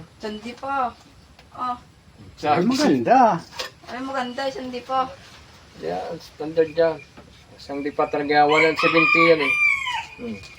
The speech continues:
Speaker 2: Kita mo naman ang mga ganito niya, wala kang makitang mga bukal yan, oh. Naka, ano yan. Tsaka dito na lang. Ang hirap nang gumawa <laughs> ng ganito.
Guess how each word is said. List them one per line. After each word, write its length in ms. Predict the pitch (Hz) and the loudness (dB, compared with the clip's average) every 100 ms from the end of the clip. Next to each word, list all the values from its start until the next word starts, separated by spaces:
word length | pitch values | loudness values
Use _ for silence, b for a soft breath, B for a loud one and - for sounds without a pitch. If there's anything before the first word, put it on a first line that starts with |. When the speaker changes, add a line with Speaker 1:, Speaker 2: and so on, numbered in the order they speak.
| - - - - - - - - - | -20 -20 -20 -20 -20 -20 -20 -20 -10
Speaker 2:
Kita 240 | 147 147 170 | -2 4 6
mo 120 | 175 | 6
naman 260 | 175 180 | 6 6
ang 160 | 180 180 180 180 | 4 0 0 2
mga 220 | 180 175 | 6 6
ganito 300 | 170 175 175 | 6 2 2
niya, 320 | 180 190 180 | 4 6 6
wala 240 | 156 165 165 | 6 4 0
kang 140 | 175 | -2
makitang 400 | 170 175 175 175 | -2 -2 -2 -2
mga 140 | 175 165 | 0 0
bukal 240 | 156 175 | 2 2
yan, 320 | 175 180 170 143 | 2 2 0 -2
oh. 220 | 117 104 - _ _ - - | -8 -10 -16 _ _ -20 -18
Naka, 360 | 131 131 143 143 139 139 | -10 -8 -6 -6 -6 -6
ano 140 | 139 143 | -6 -6
yan. 240 | 147 139 120 - _ _ _ - - - - | -6 -8 -12 -20 _ _ _ -20 -20 -20 -10
Tsaka 220 | - 151 | -2 2
dito 320 | 156 160 165 | 4 4 4
na 80 | 160 | 6
lang. 320 | 160 160 131 107 - - - | 6 6 4 -2 -16 -20 -18
Ang 160 | 113 113 | -16 -4
hirap 320 | 127 131 135 | 0 0 0
nang 180 | 147 143 | -2 0
gumawa 320 | 139 160 220 170 | 2 2 2 4
<laughs> 20 | |
ng 240 | 220 175 | 4 2
ganito. 340 | 190 180 170 | 2 2 4